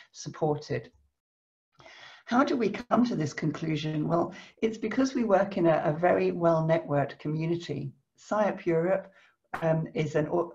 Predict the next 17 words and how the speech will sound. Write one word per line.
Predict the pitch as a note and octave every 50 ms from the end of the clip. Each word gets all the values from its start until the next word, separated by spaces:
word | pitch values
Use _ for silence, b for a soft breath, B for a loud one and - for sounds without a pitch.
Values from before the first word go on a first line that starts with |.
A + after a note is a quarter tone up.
| - -
a | F#3 E3 D3 - -
society | C3 - D#3+ - F#3 F3+ G3 G3 F#3+ G3 - F3 E3
that | D#3+ - D3 -
represents | E3 E3 D#3+ - - E3 - D#3 D3 C#3+ - -
the | - D#3+
healthcare | E3+ F3 F3 F#3 - - D#3+ D3+ D3
professionals | - D#3 - D#3 C#3 - - - D3 C#3+ C#3+ C3+ B2 B B B B B B B _ -
in, | E3 E3 D#3 -
who | C#3+ E3 D#3+
look | D#3 E3+ E3+ -
after | E3 D#3 D3+ D3 - - C#3
children | - - D3 D3+ C#3 - D3 D3 C#3+ - -
and | D3 C#3+
young | D3 D3 D3 C#3+
people | - - C#3+ - - D3
with | D3 D3 D3
cancer. | - - C#3+ D3 D3 D3 - - C#3+ C#3+ C#3 B